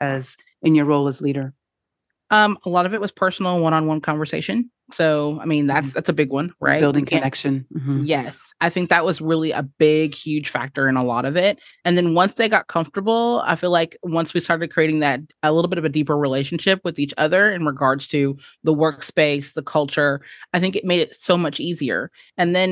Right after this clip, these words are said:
Speaker 2: I
Speaker 1: Mm-hmm.
Speaker 2: started asking greater things of them, right? Like, not just the work itself, but we also, you know, teach.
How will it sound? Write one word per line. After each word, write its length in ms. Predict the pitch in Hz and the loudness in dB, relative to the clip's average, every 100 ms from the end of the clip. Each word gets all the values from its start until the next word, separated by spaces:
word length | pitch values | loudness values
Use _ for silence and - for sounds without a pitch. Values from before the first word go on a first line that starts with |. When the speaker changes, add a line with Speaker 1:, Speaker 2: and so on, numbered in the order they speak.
| 143 | -2
Speaker 2:
I 40 | 170 | -4
Speaker 1:
Mm-hmm. 20 | |
Speaker 2:
started 360 | - 180 165 - | 2 2 4 2
asking 420 | 156 - 170 151 | 0 0 -2 -2
greater 300 | 143 147 151 | 0 0 -2
things 360 | 143 156 147 139 | -4 -6 -4 -2
of 240 | 143 131 | -4 -2
them, 240 | 113 117 - | -2 -2 0
right? 320 | 135 143 147 - | 2 2 0 2
Like, 320 | 143 135 - - _ | 2 2 -4 -20 _
not 280 | 160 160 - | 2 2 2
just 200 | 160 160 | -2 -2
the 80 | 156 | -2
work 220 | 151 147 | -4 -4
itself, 440 | - - 156 156 - | -6 0 0 0 0
but 200 | 151 - _ _ | 0 0 _ _
we 120 | 151 143 | -2 0
also, 260 | 139 156 | 0 0
you 120 | 151 | 0
know, 180 | 131 131 | -2 -4
teach. 460 | - 214 180 - | -6 -6 -6 -8